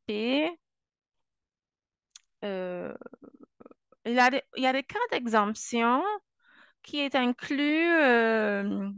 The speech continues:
le P V C, euh, pour les jouets, aussi des produits pour les enfants,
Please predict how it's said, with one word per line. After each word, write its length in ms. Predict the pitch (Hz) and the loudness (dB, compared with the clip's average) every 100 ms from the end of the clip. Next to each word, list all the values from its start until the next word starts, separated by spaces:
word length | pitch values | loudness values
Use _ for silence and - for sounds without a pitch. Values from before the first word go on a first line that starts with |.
| 220 | -8
le 80 | 196 | -8
P 240 | 196 285 269 | -4 0 0
V 180 | 262 254 | 2 0
C, 840 | - 277 285 285 285 285 285 285 _ _ _ _ _ _ - | -2 0 2 2 2 2 0 -4 _ _ _ _ _ _ -8
euh, 600 | 226 214 208 196 190 185 196 - _ _ _ _ _ - | -4 -2 -2 -2 -4 -8 -12 -20 _ _ _ _ _ -10
pour 100 | 214 | -6
les 120 | 190 | -6
jouets, 760 | 196 214 254 269 262 262 262 254 | -6 -4 0 2 2 2 2 0
aussi 280 | 254 - | 0 0
des 100 | 233 | 0
produits 360 | 214 220 214 214 | 4 4 4 0
pour 120 | 214 | 0
les 220 | 202 208 | 0 2
enfants, 1120 | 240 240 - - 254 247 247 247 247 247 247 | 2 2 -4 0 2 4 2 2 0 0 -2